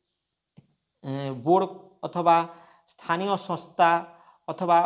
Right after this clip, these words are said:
ୱାର୍ଡରେ ନିୟମିତ କିମ୍ବା ସ୍ଥାୟୀ କିମ୍ବା ଚୁକ୍ତିଭିତ୍ତିକ କର-, କର୍ମଚାରୀ ଭାବରେ ନିଯୁକ୍ତି ନୁହନ୍ତି ଅଥବା ଅବସର ପରେ ପେନସନ୍ ପାଉନାହିଁ, ଏଥିରେ ମଧ୍ୟ ଟିକ୍ ଚିହ୍ନ ଦେଇଦେବେ। ତାପରେ ଦେଇଛି,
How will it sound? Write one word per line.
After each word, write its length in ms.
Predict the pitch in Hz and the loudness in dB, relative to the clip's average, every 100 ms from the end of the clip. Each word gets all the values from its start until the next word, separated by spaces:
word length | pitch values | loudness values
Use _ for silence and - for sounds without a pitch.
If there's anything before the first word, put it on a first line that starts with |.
| - | 0
ୱାର୍ଡରେ 360 | 165 165 170 156 | 0 0 0 -4
ନିୟମିତ 380 | 143 165 175 180 | -4 -4 -4 -6
କିମ୍ବା 320 | 175 175 165 165 | -8 -6 -2 -2
ସ୍ଥାୟୀ 460 | - - 156 175 | -4 -6 -2 0
କିମ୍ବା 360 | 180 185 175 165 170 - - _ _ | -2 -6 0 0 0 -4 -20 _ _
ଚୁକ୍ତିଭିତ୍ତିକ 640 | 180 - 214 196 180 180 175 | -14 -10 -4 -2 -2 -6 -2
କର-, 320 | 170 170 185 - _ _ _ | -2 -2 -4 -14 _ _ _
କର୍ମଚାରୀ 520 | 175 170 180 180 170 | -4 -2 2 2 2
ଭାବରେ 320 | 165 160 165 170 | 2 0 0 -2
ନିଯୁକ୍ତି 440 | 156 156 175 - | -4 -6 -8 -8
ନୁହନ୍ତି 400 | 175 156 165 165 175 | -6 -6 -6 -4 -4
ଅଥବା 340 | 160 170 165 175 - - - | -2 2 2 2 -4 -16 -8
ଅବସର 300 | 165 175 190 | -6 -2 -4
ପରେ 260 | 180 175 175 175 - _ _ _ 165 | -2 -4 -4 -8 -16 _ _ _ -4
ପେନସନ୍ 400 | 165 160 185 180 | -4 -2 -2 2
ପାଉନାହିଁ, 520 | 156 165 165 147 135 - | 2 2 0 -4 -8 -10
ଏଥିରେ 220 | - 180 | -8 -4
ମଧ୍ୟ 260 | 175 170 175 | -2 -2 -2
ଟିକ୍ 240 | 175 170 - | -4 -10 -8
ଚିହ୍ନ 180 | 170 160 170 - | -6 -4 -6 -8
ଦେଇଦେବେ। 380 | 143 151 139 139 131 - - _ _ _ | -6 -6 -2 -2 -4 -8 -20 _ _ _
ତାପରେ 280 | 175 185 196 | 2 2 2
ଦେଇଛି, 300 | 185 175 185 | -2 -4 -4